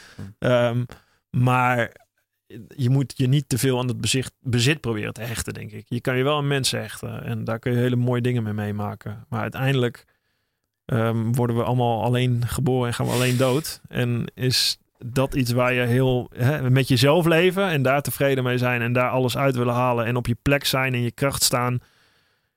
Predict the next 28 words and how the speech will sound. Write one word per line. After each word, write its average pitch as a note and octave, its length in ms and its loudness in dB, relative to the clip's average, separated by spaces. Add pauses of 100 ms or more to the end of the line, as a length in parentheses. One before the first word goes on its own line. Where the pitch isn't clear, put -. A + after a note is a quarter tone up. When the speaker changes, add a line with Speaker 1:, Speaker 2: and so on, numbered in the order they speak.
(200)
Speaker 2:
Als A2+ 140 -2
je A#2+ 80 2
dat C3+ 180 4
doet, C#3+ 240 2
dan A#2+ 140 0
komen B2+ 280 2
de A#2+ 80 2
goede C3 260 2
mensen B2 280 2
ook B2 120 -2
om B2 120 0
je A#2 80 0
heen A#2+ 260 2
en, A#2 120 -2
en A2+ 300 -2
die A2+ 240 -4
blijven A#2 300 -2
dan A2+ 100 2
hopelijk A2+ 260 0
bij A2+ 200 0
je A2+ 60 0
als A2 100 -2
je - 60 -4
daar B2 100 0
heel A#2 100 0
goed A2+ 200 -4
voor A#2+ 100 -4
bent. A#2 300 -4